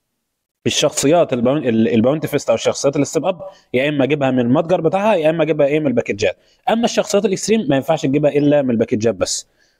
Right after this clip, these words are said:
طيب إزاي تاني؟ يعني إيه طرق تانية عشان أجيب إيه الفراجمنتس دي؟ قلنا أول حاجة الباكجات، ولو اتكرر هيتحول ل أربعمية فرا-، قصدي ل ميتين فراجمنتس، تمام.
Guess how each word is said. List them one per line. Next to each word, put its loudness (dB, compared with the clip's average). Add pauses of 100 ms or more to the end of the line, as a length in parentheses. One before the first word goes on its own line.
(120)
طيب -2 (280)
إزاي 0
تاني؟ 0
يعني -2
إيه 4
طرق -2
تانية 0
عشان 0
أجيب 2
إيه 2
الفراجمنتس 0
دي؟ 2 (800)
قلنا 2
أول 2
حاجة 0
الباكجات، 0
ولو 2
اتكرر 0
هيتحول 0
ل 2
أربعمية 0 (260)
فرا-، 2
قصدي 0
ل -2
ميتين -2
فراجمنتس، 0
تمام. 0